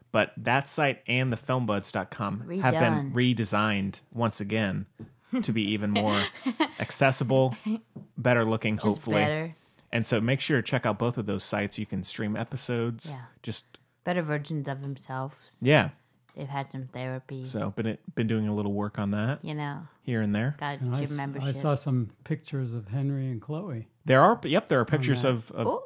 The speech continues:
Speaker 1: the
Speaker 2: ooh.
Speaker 1: two of us on there. So
Speaker 2: We should
Speaker 1: Yeah.
Speaker 2: get different pictures for the film, for the Music Buds, 'cause I have pictures with musicians.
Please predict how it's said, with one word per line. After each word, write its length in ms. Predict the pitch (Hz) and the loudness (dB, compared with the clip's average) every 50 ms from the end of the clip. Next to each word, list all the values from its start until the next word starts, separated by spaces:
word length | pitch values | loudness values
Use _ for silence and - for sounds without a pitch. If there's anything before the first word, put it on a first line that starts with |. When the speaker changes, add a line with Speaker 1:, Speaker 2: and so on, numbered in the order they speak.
| 440 427 | 0 2
Speaker 1:
the 60 | 453 480 | 4 4
Speaker 2:
ooh. 40 | |
Speaker 1:
two 120 | 508 554 135 | 6 6 6
of 80 | 113 | 6
us 200 | 127 160 226 - | 6 4 4 2
on 120 | - 110 95 | 0 0 0
there. 180 | 92 - 90 | 0 -2 -2
So 240 | 90 - - 110 92 - - - - - _ _ _ _ | -4 -2 -2 -4 -4 -6 -10 -20 -20 -20 _ _ _ _
Speaker 2:
We 100 | 190 240 | -2 -2
should 140 | - - - | 0 2 2
Speaker 1:
Yeah. 60 | - | 2
Speaker 2:
get 80 | 262 226 | 2 0
different 240 | 269 247 262 285 254 | -2 -4 -4 -2 -2
pictures 260 | 262 214 - 220 214 | -2 -2 -2 -4 -6
for 120 | - 208 | -4 -4
the 80 | 196 190 | -4 -4
film, 340 | 185 - 180 180 190 185 185 - | -4 -4 -2 -2 -2 -2 -4 -6
for 160 | - - 190 185 | -4 -4 -2 0
the 140 | 170 180 | 0 0
Music 400 | 160 160 165 202 214 240 214 - - | 0 0 0 0 0 -2 -4 -4 -4
Buds, 200 | 151 127 127 - | -4 -6 -6 -6
'cause 140 | - 185 175 | -2 2 4
I 60 | 180 | 4
have 140 | 208 214 - | 4 2 0
pictures 320 | - 208 190 - 196 170 | -6 -6 -6 -6 -8 -8
with 180 | 160 147 139 - | -8 -8 -6 -4
musicians. 840 | 147 143 135 131 - 143 202 - - 113 123 139 170 - - - | -4 -6 -6 -6 -6 -6 -6 -6 -6 -6 -6 -8 -10 -12 -16 -20